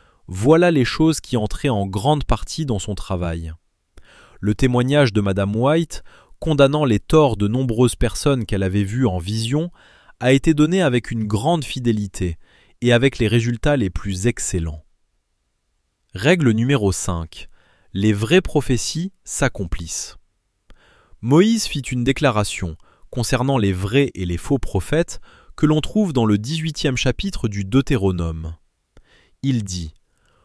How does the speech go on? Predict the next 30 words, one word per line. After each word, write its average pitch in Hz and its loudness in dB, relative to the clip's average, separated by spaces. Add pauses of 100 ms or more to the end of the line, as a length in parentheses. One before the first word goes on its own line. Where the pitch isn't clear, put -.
(220)
Comment 214 6
connaîtrons-nous 147 0
la 120 4
parole 147 2
que - 0
l'Éternel 131 2
n'aura 101 2
point 104 -2
dite ? 85 -10 (680)
Quand 131 2
ce 143 0
que 135 2
dira 131 2
le 120 4
prophète - 0
n'aura 95 0
pas 117 2
lieu 120 2
et 95 -4
n'arrivera 90 -2
pas, 175 0 (440)
ce - -2
sera 143 2
une 107 0
parole 135 2
que - 0
l'Éternel 117 0
n'aura 90 0
point 110 -2
dite. - -12